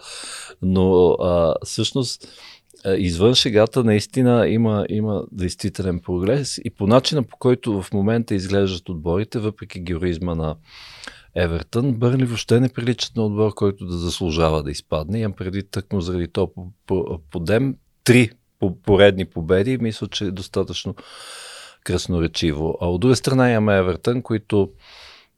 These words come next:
сега ще стигнем, разбира се, и до, до... Той стана един от мачовете на сезона, според мен, за всичко, което се случи, имам предвид Евертън Челси, но,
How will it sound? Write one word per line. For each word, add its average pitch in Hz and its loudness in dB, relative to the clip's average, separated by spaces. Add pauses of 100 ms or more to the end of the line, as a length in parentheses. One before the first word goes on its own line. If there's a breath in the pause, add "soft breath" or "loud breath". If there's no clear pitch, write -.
сега 95 2
ще - -2
стигнем, 95 -2
разбира 85 -2
се, - -4
и 82 -2
до, 78 -4 (360)
до... 80 -4 (180)
Той 90 0 (280)
стана 95 2
един 92 2
от 90 -2
мачовете 90 0
на 80 0
сезона, 80 0
според 78 -6
мен, 78 -4
за 76 -6
всичко, - -10
което 78 -6
се - -12
случи, 80 -8
имам 78 -6
предвид 78 -8
Евертън 76 -6
Челси, 120 -4
но, 104 -4